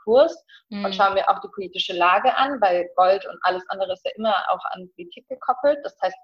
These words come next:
Speaker 1: was ist denn gerade los auf der Welt?
Speaker 2: Ja.
Speaker 1: Ähm, das sind ja so Sachen, die sind ja auch immer im Blick zu bewahren und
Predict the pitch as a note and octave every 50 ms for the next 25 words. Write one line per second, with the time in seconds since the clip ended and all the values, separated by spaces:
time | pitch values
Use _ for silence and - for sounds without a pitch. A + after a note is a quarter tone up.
0 | _ - G3 - - F#3+ F#3 - F#3+ F#3 - F#3 F3+ F#3 F#3 F#3+ F#3 F#3 G3+ A#3+
1 | D#4 D#4 D4 B3+ - - A#3+ A#3+ B3 B3+ B3+ C4+ D4 D4 C#4+ - - - - G#3
2 | G3+ G3 F#3 G3+ G3+ G3+ G3+ G3+ G3+ G3 G3+ G3+ G3 G3 G3 F#3+ - _ _ _
3 | _ _ _ - A3+ A#3 A3+ A#3+ A#3 A3 A3 A3 G#3+ A3 G3+ - G#3 A3 A3 A3+
4 | B3+ A#3 A3 - _ _ A3 G#3+ G#3 G#3+ A3 G#3+ F#3 - - A#3 A#3 - - -
5 | B3 B3 A#3+ A#3 A3 G3 - - G3+ G3+ G3 F#3+ - A#3 C#4 - _ _ - F#3
6 | F3+ F3+ F3 F3 F3+ E3 E3+ F3+ F#3+ F#3 - - - F#3+ F#3 F3+ F#3 F#3 F3+ F3+
7 | F#3 F3+